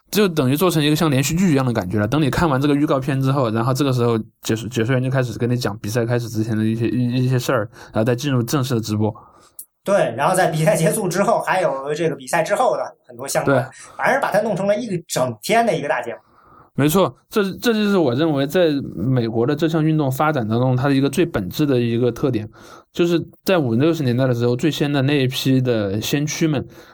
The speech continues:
Speaker 1: 他们意识到了体育不仅仅是体育，体育是一个娱乐，它和什么电影啊、电视剧啊，和一些类似别的、类似表演的东西了。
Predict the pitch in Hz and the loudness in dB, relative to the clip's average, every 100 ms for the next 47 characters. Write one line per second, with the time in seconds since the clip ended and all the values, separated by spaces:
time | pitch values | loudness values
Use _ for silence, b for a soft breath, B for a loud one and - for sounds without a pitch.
0 | - 175 175 202 160 131 131 127 104 - | -4 -2 0 0 0 0 2 2 -2 -8
1 | B B B - - 120 180 170 170 147 | B B B -4 0 2 2 0 0 0
2 | 139 139 131 107 107 113 - _ _ - | 0 0 0 0 0 -2 -4 _ _ 0
3 | 139 156 160 151 123 110 156 113 - 160 | 0 2 0 0 0 0 0 0 -2 0
4 | 156 139 123 131 180 143 117 82 110 113 | 0 0 -2 0 0 2 0 0 -2 0
5 | 151 147 139 185 151 123 117 - 117 127 | -2 -2 -4 0 2 2 0 0 0 2
6 | 131 127 127 123 123 123 - 160 156 139 | 0 0 2 4 2 2 0 0 0 0
7 | 120 131 135 131 B B B - 208 202 | 0 0 0 -2 B B B 0 0 2
8 | 156 143 180 170 95 110 147 147 101 | 2 4 4 2 -2 0 0 0 -4